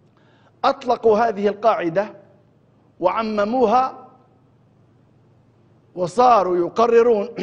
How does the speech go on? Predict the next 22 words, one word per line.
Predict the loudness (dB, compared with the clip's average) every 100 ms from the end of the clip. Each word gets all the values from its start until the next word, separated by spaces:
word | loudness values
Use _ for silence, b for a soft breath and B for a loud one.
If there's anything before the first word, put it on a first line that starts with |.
| -6
<coughs> | -6 -8 -8 -8
أن | -6 -6
من | -4 -4 -4
لم | -6 -4
يكفر | -4 0 -2 -2 -8 -8 -12 _ _ _ _ _ _ _ _ 0
المسلم | 0 2 0 -2 -2 -2 -2 -6 B B 0
الجاهل | 0 0 0 2 2 -2 -6 -4
إذا | -2 0
وقع | 2 0 -2 -2 -2 -4 -10 _ b b b
فيما | -6 -2 2
يستوجب | 0 0 2 2 0 -4
الكفر | -4 -2 0 0 -2 -6 B B _ -6
أنه | -6 -4 -2
هو | -2 -2 -2 0 2
أيضًا | 2 0 -2 -2 -4
كافر، | 0 0 -2 -4 -18 -20 _ b b b b
حتى | -8 -8 -2 -2
الذي | 0 0 -2 -4 -6 -12 -20 _ _ _ _ b b b 0
يعتقد | 0 0 0 0 0 0 0 -2 -2
العذر | 2 2 2 0
بالجهل | 0 0 -2 -2 -8 -6
كفروه. | -6 0 0 0 -2 -12